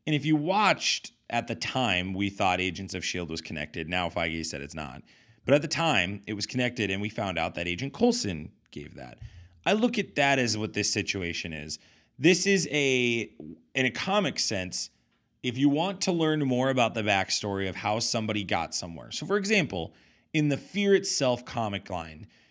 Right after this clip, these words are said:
you could read about what Daredevil was doing in New York, but you didn't really follow Daredevil's arc in Fear Itself, but you could see what was going on for him during Fear Itself.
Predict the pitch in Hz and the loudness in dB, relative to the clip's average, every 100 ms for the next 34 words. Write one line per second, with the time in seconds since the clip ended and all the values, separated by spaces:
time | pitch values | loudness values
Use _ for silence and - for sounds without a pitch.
0 | _ 170 208 147 113 107 110 131 170 165 | _ 0 2 2 2 2 2 2 0 0
1 | 202 190 147 123 117 107 101 104 95 92 | 2 4 4 4 2 2 0 -2 -4 -4
2 | 92 95 80 - 160 156 82 98 180 190 | -4 -4 -4 -4 -4 -4 -8 -6 -2 -2
3 | 208 151 160 156 - 120 123 123 107 110 | 0 2 4 4 4 2 2 2 0 0
4 | 110 110 104 95 - 101 87 - 104 95 | 0 0 0 -2 -2 -2 -4 -8 -8 -6
5 | 92 90 82 - 80 71 - 143 180 196 | -6 -6 -6 -6 -6 -8 -8 -6 -4 -4
6 | 180 226 208 131 127 120 110 104 101 98 | -2 2 2 2 0 -2 -2 -2 -2 -4
7 | 95 90 73 - _ _ _ _ - 120 | -6 -6 -8 -16 _ _ _ _ -6 -2
8 | 101 92 95 80 - 76 57 | -2 -4 -8 -8 -8 -8 -10